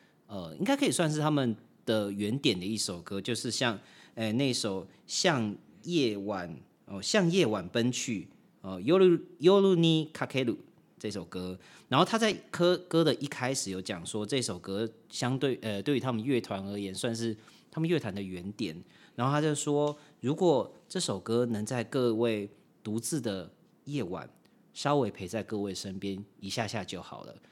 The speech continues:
哦，这，这句话很打动我，就是我听到这句话的时候，就觉得因为好像那时候在准备考试吧，然后在深夜里面我在读书的时候，我就会一直听这首歌，然后就觉得有点像是想象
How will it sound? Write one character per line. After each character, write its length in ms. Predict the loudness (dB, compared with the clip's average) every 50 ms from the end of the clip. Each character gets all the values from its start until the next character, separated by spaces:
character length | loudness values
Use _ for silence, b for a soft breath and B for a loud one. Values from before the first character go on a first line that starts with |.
| b b b b
哦， 180 | -2 -2 -2 0
这， 140 | 0 0 0
这 260 | 0 2 4 4 4
句 140 | 6 4 2
话 160 | 2 0 -2
很 140 | -2 -4 -4
打 160 | -4 -4 -4
动 280 | 0 0 0 0 0 -6
我， 80 | -8 -10
就 140 | -10 -10
是 120 | -4 -4 -2
我 120 | -4 -4 -6
听 160 | -6 -6 -4
到 120 | -4 -2
这 100 | -2 -2
句 100 | -2 -2
话 220 | -4 -4 -4 -4 -6
的 60 | -8
时 120 | -10 -12
候， 160 | -8 -8 -8
就 120 | -6 -8 -8
觉 180 | -8 -8 -10
得 180 | -10 -10 -12 -14 B B B B B B B -2
因 80 | 0 0
为 180 | 0 0 -2 -6 B B B B
好 160 | -10 -8 -4
像 100 | -2 -2
那 80 | -2
时 120 | 0 0 0
候 60 | 0
在 120 | 0 -2
准 160 | -4 -4 -6 -4
备 100 | -6 -6
考 200 | -6 -8 -12 -8
试 260 | -6 -6 -6 -6 -8
吧， 320 | -10 -12 -14 -14 -16 -20 -14 _
然 100 | -8 -2
后 240 | -2 -2 -2 -2 -6 B B B B B B B -20 _
在 120 | -2 0 0
深 260 | 2 0 0 2 2
夜 140 | 2 2 2
里 80 | 0 -2
面 180 | -2 -2 -4
我 60 | -4
在 160 | -2 -2 -4 -2
读 180 | -4 -8 -8
书 200 | -6 -4 -4 -4
的 60 | -4
时 100 | -4 -6
候， 80 | -6 -8
我 60 | -6 -4
就 100 | 0 0
会 120 | 2 2
一 120 | 0 -2
直 320 | -6 -6 -6 -8 -8 -10 -12 B B B B _
听 200 | -6 -4 -4 -2
这 160 | -2 -4 -6
首 180 | -6 -8 -12 -16 _
歌， 260 | -12 -10 -10 -10 -10 -14 b b b b
然 120 | _ -6 -4
后 40 | -2
就 140 | -2 -4
觉 160 | -4 -4 -8 -8
得 260 | -8 -10 -12 -12 -16 b b b b b
有 100 | b 2
点 100 | 2 2
像 160 | 2 0 -2 -2
是 140 | -2 -4
想 180 | -4 -6 -8 -4
象 380 | -4 -4 -2 -2 -4 -8 -10